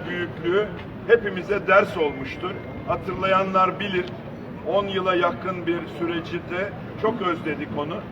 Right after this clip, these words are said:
Ama onu özlemimizi çalışarak gerçekleştirdik. Evlatları adına, ailesi adına, çok muhterem eşi adına müthiş bir, e, borcunu, borcumuzu, saygımızı, sevgimizi,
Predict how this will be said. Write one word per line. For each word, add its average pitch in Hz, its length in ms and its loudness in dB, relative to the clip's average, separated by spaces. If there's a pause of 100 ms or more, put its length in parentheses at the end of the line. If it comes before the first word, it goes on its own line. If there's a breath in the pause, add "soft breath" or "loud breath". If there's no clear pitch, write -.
(300)
Ama 180 300 2 (380)
onu 190 180 -2
özlemimizi 202 1080 2 (380)
çalışarak 196 680 6
gerçekleştirdik. 151 1080 -2
Evlatları 175 600 2
adına, 220 400 2 (320)
ailesi 170 560 4
adına, 170 420 4 (300)
çok 220 240 6
muhterem 190 540 0
eşi 170 280 2
adına 175 460 4 (440)
müthiş 220 460 -4
bir, 202 140 4
e, 170 1000 -4 (360)
borcunu, 202 600 2 (100)
borcumuzu, 196 640 0
saygımızı, 185 720 2
sevgimizi, 180 800 -2